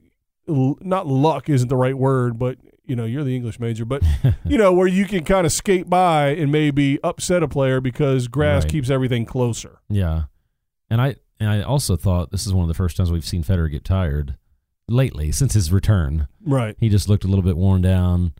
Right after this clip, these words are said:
Speaker 2: He kinda reminded me of the Federer of old, where before he went out for a while, where he just didn't quite have his full mobility. He was just a little bit off. Um,
Speaker 1: Right.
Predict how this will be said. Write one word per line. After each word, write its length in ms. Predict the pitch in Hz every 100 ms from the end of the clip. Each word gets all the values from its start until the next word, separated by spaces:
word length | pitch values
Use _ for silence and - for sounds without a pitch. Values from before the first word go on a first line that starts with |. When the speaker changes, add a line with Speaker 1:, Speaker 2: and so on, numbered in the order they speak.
| _ _ _ -
Speaker 2:
He 60 | 120
kinda 260 | 156 165
reminded 300 | 117 113 110
me 60 | 104
of 60 |
the 60 | 90 -
Federer 420 | 110 104 95 87 - -
of 140 | 95
old, 280 | 110 104 92
where 180 | 92 87
before 360 | 87 110 101
he 160 | 98 95
went 240 | 80 95
out 120 | 101 -
for 100 | 90
a 40 |
while, 200 | 85 87
where 80 | 85
he 80 | 90
just 280 | 87 - -
didn't 200 | 110 113
quite 220 | 113 104
have 100 | 104
his 200 | 92 - 95
full 200 | - 107
mobility. 720 | 107 98 104 101 101 98 95 - _ _ _ _ _
He 80 | -
was 80 | 80
just 120 | 78
a 20 |
little 160 | 87 107
bit 120 | 104
off. 600 | 101 98 101 - - - -
Um, 440 | 95 87 82 82 82
Speaker 1:
Right. 320 | 131 120